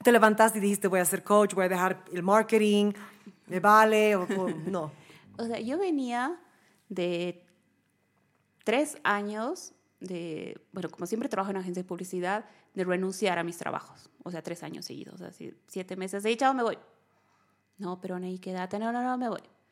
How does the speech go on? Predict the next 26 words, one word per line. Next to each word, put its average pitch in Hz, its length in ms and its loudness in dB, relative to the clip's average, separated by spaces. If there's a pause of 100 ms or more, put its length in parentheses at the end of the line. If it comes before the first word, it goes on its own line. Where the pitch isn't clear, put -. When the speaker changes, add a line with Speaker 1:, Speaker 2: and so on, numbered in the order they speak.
(560)
Speaker 2:
Eh, 175 320 -4
la 175 120 -2
primera 190 280 -2
vez 196 140 -2
me 180 60 -4
dijeron, 185 220 -6
"Te 190 80 -6
aumentamos 190 420 -8
el 185 120 -8
sueldo". 185 320 -8 (100)
Yo, - 100 -8
"Ya". 247 240 -4 (480)
A 180 60 -14
los 180 100 -10
tres 185 180 -10
meses, 202 260 -6
"No, 277 120 0
me 269 80 -4
voy". 226 120 -4 (540)
<laughs> - 680 2
O 285 60 0
sea, 208 100 0
no 247 100 -6
es 311 120 -2
por 208 260 -4
plata. 196 380 -2